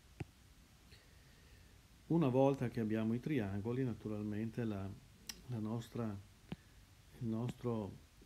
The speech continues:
problema è praticamente risolto, perché per ognuno dei triangoli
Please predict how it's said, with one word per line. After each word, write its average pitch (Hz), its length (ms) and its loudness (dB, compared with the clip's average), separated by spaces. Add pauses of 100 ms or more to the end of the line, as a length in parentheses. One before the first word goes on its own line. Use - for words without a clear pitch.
problema 110 680 0
è 104 80 -2
praticamente 104 720 -6
risolto, 104 520 -4
perché 110 280 -6
per 104 160 -4
ognuno 104 320 -2
dei 104 160 -2
triangoli 98 680 -4